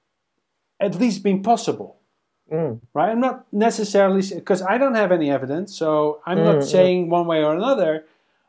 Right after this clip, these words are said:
Speaker 1: but at least consider the fact that whatever report they brought out is not the truth, at least not the whole truth, or maybe not even part of the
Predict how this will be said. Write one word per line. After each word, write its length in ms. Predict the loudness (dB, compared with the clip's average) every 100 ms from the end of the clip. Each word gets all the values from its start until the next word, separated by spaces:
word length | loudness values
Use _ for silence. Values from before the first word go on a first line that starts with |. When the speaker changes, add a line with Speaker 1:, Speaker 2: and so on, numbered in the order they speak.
| _
Speaker 1:
but 500 | 2 6 6 4 -4 -4
at 140 | -4
least 480 | -2 -2 -2 -6 -8
consider 640 | -2 -2 -4 -2 0 0
the 160 | -2 -4
fact 480 | -8 -12 -12 -14 _ _ _ _ _ _ _ _ _ _ _ _
that 520 | -6 0 2 0 -4 _ _ _ _ -20 -20 _
whatever 460 | -4 0 0 0
report 420 | -4 -4 -4 -4 -4
they 120 | -10
brought 280 | -6 -6 -4
out 280 | -6 -8 _ _
is 220 | -10 -8
not 220 | -6 -6
the 80 | -8
truth, 460 | -18 -14 -14 -16 _ _ _ -14
at 160 | -4
least 180 | -2 -2
not 140 | -6 -10
the 80 |
whole 220 | -10 -12 -12
truth, 360 | -14 -16 -12
or 180 | -10 -10
maybe 340 | -8 -8 -8 -10
not 200 | -12 -12
even 260 | -12 -16
part 280 | -8 -4 -4
of 100 | -6
the 80 | -16